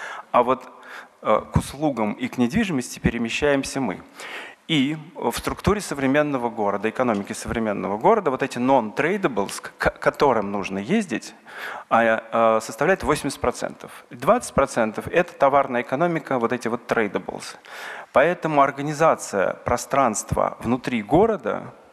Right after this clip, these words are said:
к которому нужно ездить и по, по которому нужно ездить, она является весьма нетривиальной задачей. Градостроительство и архитектура в этом случае являются,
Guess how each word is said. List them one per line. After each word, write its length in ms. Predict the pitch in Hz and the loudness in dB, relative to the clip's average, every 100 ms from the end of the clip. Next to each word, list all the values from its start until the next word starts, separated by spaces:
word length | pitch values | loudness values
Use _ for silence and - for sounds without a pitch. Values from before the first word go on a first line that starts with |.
| - | -6
к 200 | - - - _ _ _ _ | -2 -2 -4 _ _ _ _
которому 500 | - 135 143 117 98 | -6 -2 2 2 0
нужно 400 | 107 107 87 92 - | -2 -4 -6 -8 -8
ездить 440 | 107 117 87 98 - | -2 -2 -2 -8 -8
и 20 | |
по, 140 | - - 127 110 | -4 -4 -6 -6
по 100 | - | 0
которому 500 | 123 113 127 104 92 | 0 2 0 0 0
нужно 300 | 98 92 95 | -4 -4 -6
ездить, 400 | 98 160 226 127 - - - - - | -4 -2 -2 -4 -10 -12 -10 -8 0
она 380 | 110 135 214 - - | 2 4 4 2 -6
является 480 | 113 117 165 - 151 | -2 2 2 2 -8
весьма 480 | 127 123 - 131 | -4 -6 0 2
нетривиальной 560 | 156 147 127 123 123 120 | 2 0 -2 2 2 2
задачей. 420 | 117 123 - - | -2 0 -2 -4
Градостроительство 720 | 98 107 113 - 143 156 - | -8 -6 -6 0 0 0 0
и 40 | 135 | 0
архитектура 480 | 127 - - 247 190 | 0 -8 -2 2 4
в 40 | |
этом 260 | 127 117 117 | 2 -2 -8
случае 500 | - 113 95 - 98 | -6 -8 -6 -6 -6
являются, 880 | 104 107 127 143 143 - 139 135 | -6 0 4 4 0 -2 0 0